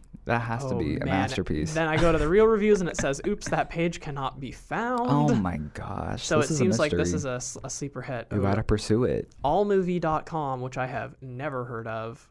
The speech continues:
Speaker 1: I feel like I've
Speaker 2: Wait,
Speaker 1: heard of it. I've
Speaker 2: Le
Speaker 1: never gone
Speaker 2: Grand
Speaker 1: on it,
Speaker 2: Reveal.
Speaker 1: though.
Speaker 2: That's not even the same one.
Speaker 1: The
Speaker 2: Okay.
Speaker 1: what?
Speaker 2: Don't worry about it.
Speaker 1: <laughs>
Speaker 2: It doesn't exist.
Speaker 1: Uh.
Speaker 2: You'll have to watch it for yourself and find out.
Speaker 1: Yeah. <laughs> Well, for now.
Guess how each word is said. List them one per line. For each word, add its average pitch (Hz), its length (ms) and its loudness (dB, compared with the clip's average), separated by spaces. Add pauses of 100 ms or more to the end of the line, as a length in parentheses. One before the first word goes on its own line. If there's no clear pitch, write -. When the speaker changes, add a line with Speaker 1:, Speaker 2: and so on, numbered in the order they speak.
(120)
Speaker 1:
I - 60 -6
feel - 160 -6
like 151 140 0
I've 92 80 2
Speaker 2:
Wait, 160 120 0
Speaker 1:
heard 87 140 0
of 71 80 0
it. 65 80 2
I've - 80 -2
Speaker 2:
Le - 40 0
Speaker 1:
never 76 180 0
gone 60 180 0
Speaker 2:
Grand 64 140 0
Speaker 1:
on 69 100 -2
it, 147 60 -4
Speaker 2:
Reveal. 156 240 2
Speaker 1:
though. 123 60 -6
Speaker 2:
That's 175 200 -4
not 170 140 -2
even 135 180 -4
the 135 80 -4
same 156 300 -4
one. 151 340 -2
Speaker 1:
The 98 120 0
Speaker 2:
Okay. 90 80 2
Speaker 1:
what? 131 340 2 (180)
Speaker 2:
Don't 156 160 -2
worry 156 180 4
about 123 280 0
it. 117 220 -4 (180)
Speaker 1:
<laughs> 135 100 4 (220)
Speaker 2:
It 165 60 -4
doesn't 165 240 0
exist. 143 600 -6 (120)
Speaker 1:
Uh. 180 60 4
Speaker 2:
You'll 175 480 0 (300)
have 151 180 -2
to 147 80 -2
watch 139 160 0
it - 40 -16
for 139 60 -6
yourself 127 320 -4
and 123 80 -12
find 117 180 -10
out. 110 220 -8 (140)
Speaker 1:
Yeah. 71 320 2 (280)
<laughs> - 120 0 (960)
Well, 135 260 -6
for - 100 -8
now. 110 200 -6